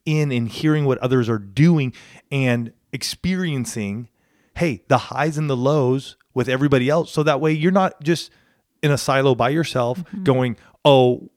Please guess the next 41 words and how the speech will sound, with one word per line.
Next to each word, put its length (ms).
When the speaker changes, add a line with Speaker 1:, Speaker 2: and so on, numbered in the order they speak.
Speaker 1:
we're 260
horrible 480
because 260
we 80
only 140
got 200
two 160
days 200
and 100
we 60
couldn't 200
get 140
past 400
day 160
two." 220
Speaker 2:
And 80
we've 140
had 140
many 280
couples, 380
in, 220
you 180
know, 100
ha-, 220
face 320
challenges 680
where, 440
you 160
know, 60
they've 140
been 140
doing 260
this 220
and, 120
and 140
somebody's 260
gotten 300
sick 580
or, 320
you 160
know, 180